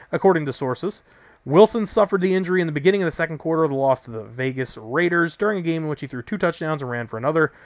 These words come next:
Doctors diagnosed the injury in the days leading up to the game against the Colts. Wilson did not practice Wednesday, one day before the game. He was listed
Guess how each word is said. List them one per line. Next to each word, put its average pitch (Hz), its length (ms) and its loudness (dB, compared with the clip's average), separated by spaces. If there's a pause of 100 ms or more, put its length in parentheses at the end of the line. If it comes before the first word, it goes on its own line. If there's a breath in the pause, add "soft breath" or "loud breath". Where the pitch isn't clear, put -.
(200 loud breath)
Doctors 190 340 0
diagnosed 156 420 6
the 151 140 -6
injury 147 240 -2
in 135 60 -4
the 131 80 -4
days 127 240 -2
leading 127 240 -4
up 120 80 -10
to 120 80 -14
the 123 60 -10
game 120 200 -10
against 113 220 -12
the 113 40 -14
Colts. 175 320 2
Wilson 175 280 -4
did 135 120 -6
not 175 280 -2
practice 170 340 -2
Wednesday, 147 480 -2 (320 loud breath)
one 175 180 2
day 160 120 6
before 135 260 -2
the 120 80 -4
game. 147 300 -4
He 135 100 -4
was 127 180 -4
listed 165 540 0